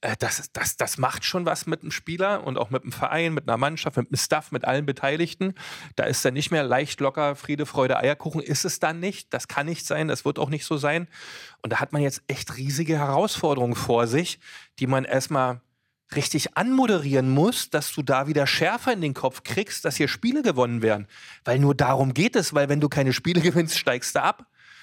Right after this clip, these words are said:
Und, ähm, das anzupacken mit einer Mannschaft, die vielleicht an der an-, einen oder anderen Stelle eine andere Idee im Hinterstübchen hatte, äh, das ist schwierig. Und da kannst du nur, und da bin ich ganz ehrlich, so konsequent und, und, und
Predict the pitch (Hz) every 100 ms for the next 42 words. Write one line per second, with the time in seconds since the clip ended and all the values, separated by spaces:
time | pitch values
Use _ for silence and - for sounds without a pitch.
0 | - _ 139 135 127 - 131 123 117 160
1 | 196 - 170 190 240 196 196 208 190 175
2 | 165 147 156 190 190 175 - 165 - 143
3 | 156 - 151 135 151 156 - 147 160 139
4 | 151 139 135 139 104 135 135 131 113 127
5 | 165 - _ _ _ _ _ - 143 147
6 | 175 175 - 175 - 147 123 143 - 269
7 | 285 _ - - - _ - 120 113 120
8 | 165 190 233 180 113 104 123 123 143 143
9 | 135 135 131 127 123 117 110 _ - -
10 | - - _ 113 120 127 117 120 113 113
11 | 110 107 98 - 120 120 139 - 123 117
12 | 123 - 117 120 113 127 113 - 117 120
13 | 120